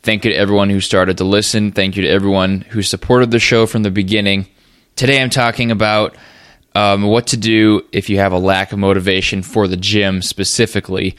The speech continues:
So I am really into fitness. I am really into health and workouts, things like that. So I wanted to do an episode on Motivation Monday, more specifically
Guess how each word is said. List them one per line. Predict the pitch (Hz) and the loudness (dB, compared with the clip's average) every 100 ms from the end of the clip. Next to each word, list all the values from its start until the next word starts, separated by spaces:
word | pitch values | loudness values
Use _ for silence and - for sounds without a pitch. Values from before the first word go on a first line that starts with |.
| - - - | -16 -20 -6
So | - 113 | 0 2
I | 113 | 4
am | 120 123 | 2 2
really | 120 110 110 98 | 2 2 2 2
into | 104 95 | -2 -4
fitness. | - 104 95 104 - | 0 0 2 0 2
I | 98 | 0
am | 101 | 2
really | 101 95 95 | 2 2 2
into | 98 - 98 95 92 - - - _ | 0 0 2 2 0 -6 -20 -20 _
health | - 127 123 123 - | 0 2 2 0 -2
and | 101 98 | -2 2
workouts, | 107 117 117 107 101 - | 2 2 2 0 0 0
things | 110 104 | -2 2
like | 98 95 | 0 0
that. | 98 95 95 - - - | 0 0 -2 -6 -20 -14
So | - 107 | 0 2
I | 107 | 4
wanted | 113 110 | 2 2
to | 104 | 0
do | 101 104 | 2 2
an | 104 | 2
episode | 76 - - 107 101 98 - | 0 -2 -2 2 4 2 0
on | 98 | 0
Motivation | 101 101 98 98 104 98 | 2 2 2 0 0 -2
Monday, | 98 95 95 | 0 0 0
more | 101 104 | 2 0
specifically | - 98 - 139 107 107 104 98 95 | -2 -8 -2 -2 -2 -2 0 0 -2